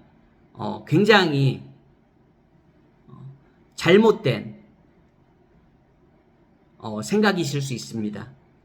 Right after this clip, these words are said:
큰 오류가 발생할 수 있습니다. 차후에. 여러분들은, 적어도 제 영상을 보시는 분들은 조금 더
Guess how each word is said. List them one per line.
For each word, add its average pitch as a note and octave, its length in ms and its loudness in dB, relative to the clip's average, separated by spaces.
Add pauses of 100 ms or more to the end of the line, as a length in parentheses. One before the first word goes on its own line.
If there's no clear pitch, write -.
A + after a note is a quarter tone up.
(400)
큰 B3+ 280 2
오류가 D#3 920 0 (280)
발생할 C#3+ 420 0
수 C3+ 120 -8
있습니다. G#2+ 520 -8 (360)
차후에. A#2 520 -4 (1400)
여러분들은, F#3+ 560 2
적어도 F3+ 380 0
제 E3 200 4
영상을 D#3+ 440 2
보시는 C#3 380 0
분들은 B2+ 580 -2 (400)
조금 G3 380 4
더 D#3 480 0